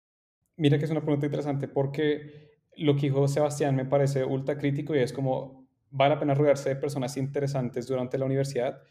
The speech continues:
Y yo me acuerdo que en la universidad hay un grupo, eh, que es internacional, que se llama la A C M, que es como la Association for Computing Machines. Eh, yo sea parte de ese grupo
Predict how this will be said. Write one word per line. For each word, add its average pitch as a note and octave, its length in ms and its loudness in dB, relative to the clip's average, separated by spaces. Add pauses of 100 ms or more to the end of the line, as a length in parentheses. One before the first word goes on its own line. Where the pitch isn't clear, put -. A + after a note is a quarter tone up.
(440)
Y C3+ 280 2
yo C3+ 100 0
me C3 60 0
acuerdo C3+ 280 0
que C#3 360 2
en C#3 100 -2
la C3 60 2
universidad B2+ 380 2
hay A#2+ 60 -2
un B2 100 -2
grupo, C#3 720 2
eh, B2+ 460 0
que C#3 80 -4
es C#3 80 -4
internacional, C#3+ 680 0
que A#2 100 -8
se A#2+ 100 -6
llama B2 160 -4
la C3 160 2
A A#2+ 60 0
C C3 160 0
M, A#2 160 -4
que A#2 100 -12
es A2 60 -12
como B2 260 -4
la A#2+ 120 -4
Association C#3+ 580 -6
for C#3 160 -4
Computing C#3 340 -6
Machines. A#2+ 560 -10 (520)
Eh, B2 260 -6
yo C3 80 0
sea C#3 200 0
parte D3 280 2
de D3+ 60 4
ese D3+ 160 -4
grupo D3+ 440 -6